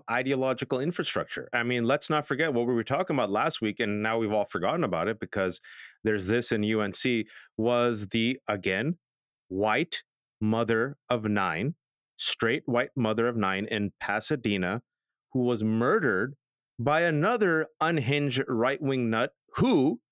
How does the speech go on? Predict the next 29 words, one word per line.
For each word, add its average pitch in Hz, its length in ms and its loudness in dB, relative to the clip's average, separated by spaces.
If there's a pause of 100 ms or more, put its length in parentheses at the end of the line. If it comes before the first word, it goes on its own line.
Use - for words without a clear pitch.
(260)
according 101 420 -2
to 117 60 2
his 120 120 -2
social 123 260 0
media 160 260 2
profile, 123 640 0 (580)
was 135 160 2
radicalized 160 840 2
in 196 180 2
part 147 380 0
by 135 180 2
the 131 140 0
same 160 560 0 (160)
ideological 139 760 2
poison, 147 500 0
right? 101 300 0
Like 104 280 -2
InfoWars 127 800 2
and 113 100 0
all, - 180 -10
just 175 180 -2
all 226 220 4
of 127 80 0
it. 85 40 -2
It's - 100 -10
all 196 160 2
the 208 80 2
same 185 260 0
crap. 180 340 0